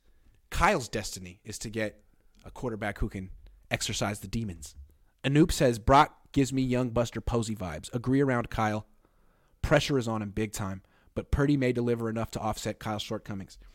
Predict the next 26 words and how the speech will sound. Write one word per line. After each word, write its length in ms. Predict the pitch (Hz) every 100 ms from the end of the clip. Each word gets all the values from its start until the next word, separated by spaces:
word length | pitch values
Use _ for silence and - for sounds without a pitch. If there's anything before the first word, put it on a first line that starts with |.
| - - - -
Can 140 | - 170
I 60 |
say 200 | 208 233 -
what's 220 | 156 127
different 300 | 139 143 139
about 300 | 123 120 107
Brock 220 | 120 -
Purdy 320 | 127 120 123
and, 160 | 107 95
uh, 220 | 107 98 87
Buster 340 | 120 113 107
Posey? 260 | 113 110 123 - _ _ - _ _ _ _ _ - - - _
Brock 240 | - 165 160
is 140 | 120 90 113
really 360 | 143 123 110
interesting 380 | 107 104 - 95
in 60 | 95
press 180 | 85
conferences. 480 | - 80 - - - -
I 60 | 120
like 200 | 107 98
the 60 | 98
way 100 | 98
he 100 | 95
answers 220 | 82 85
questions. 400 | 85 - -